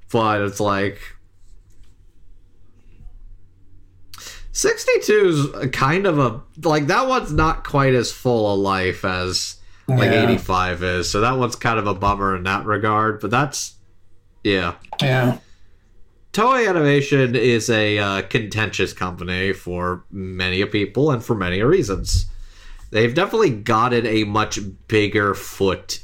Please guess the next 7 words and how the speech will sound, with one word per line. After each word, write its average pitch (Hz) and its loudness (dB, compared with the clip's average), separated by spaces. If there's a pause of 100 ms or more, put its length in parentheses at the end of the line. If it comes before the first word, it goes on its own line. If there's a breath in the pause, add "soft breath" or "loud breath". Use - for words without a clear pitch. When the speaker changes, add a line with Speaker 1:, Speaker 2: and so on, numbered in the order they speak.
Speaker 1:
in, 101 -2
like, 92 -4 (120)
the 95 -2
North 92 0
American 90 -2
market 87 -4
already, 85 -4